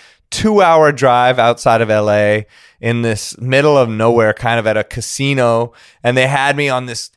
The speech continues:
insane D J booth. You had to go all the way up. It was, like, way above everybody. It was outside looking over these different pools,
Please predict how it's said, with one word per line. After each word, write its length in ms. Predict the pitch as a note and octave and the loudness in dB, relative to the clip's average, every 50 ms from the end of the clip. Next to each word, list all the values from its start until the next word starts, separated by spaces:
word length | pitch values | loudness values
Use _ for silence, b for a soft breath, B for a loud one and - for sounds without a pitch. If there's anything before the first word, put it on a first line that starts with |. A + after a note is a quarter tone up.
| - | -10
insane 600 | D#3 D#3 D3+ C#3 - - - G3+ F3 F3 F3 E3 D3+ | -8 -8 -8 -8 -10 -6 -4 -2 0 0 0 -2 -4
D 200 | C3+ D#3+ D#3+ D3+ | -6 -6 -6 -2
J 200 | C#3+ D#3 C#3 C3+ | 0 0 0 2
booth. 360 | C3 C#3 C3 B2+ A#2 - - | 2 0 0 0 -2 -4 -4
You 100 | B2 C3 | -4 -4
had 80 | C3+ C3+ | -2 -2
to 60 | B2+ | 0
go 180 | C3+ B2 - - | 0 0 0 0
all 240 | B2 C#3+ D#3 D#3+ E3 | 2 2 4 4 2
the 80 | E3+ F3 | 2 2
way 180 | E3+ D#3 C3+ | 0 0 0
up. 320 | - C#3 D3+ D#3 D#3 D3+ C#3 | 0 0 2 2 2 0 -2
It 40 | |
was, 140 | C3+ B2+ A#2+ | -6 -6 -4
like, 160 | B2+ A#2 - _ _ | -6 -6 -6 _ _
way 360 | F3+ G3 G3 G#3 G3+ G3+ F#3+ | -16 -10 -6 -6 -4 -4 -4
above 320 | F3+ E3 F3 E3 E3 D#3 | -2 0 2 2 2 2
everybody. 600 | C3+ D3 D3 D3 D3 C#3+ C#3 C3+ B2+ B2+ B2+ B2 | 0 0 2 2 0 0 2 2 2 2 2 -2
It 40 | A#2+ | -4
was 100 | A#2 B2+ | -6 -4
outside 600 | - C#3+ D#3+ D#3+ D#3 - - D3+ C#3 C3+ C3 B2 | -2 0 0 0 0 -2 -2 0 0 2 0 0
looking 380 | B2 B2+ C3 C3 - D3 C3 C3 | -2 -4 -4 -4 -4 -4 0 0
over 280 | B2+ B2+ B2 B2+ B2+ | 2 2 2 0 0
these 280 | A#2+ A#2 G#2+ G#2 - - b b b b b b b b - | 0 -2 -4 -6 -10 -16 b b b b b b b b -6
different 400 | A#2+ C#3+ D3+ D3 D3 A2+ F2+ - | -2 -2 0 0 -2 -4 -4 -4
pools, 680 | - - E3+ E3+ D#3+ D#3 D3+ D3+ D3+ D3+ D3+ - - | -4 -2 0 2 2 4 4 4 4 2 0 -4 -8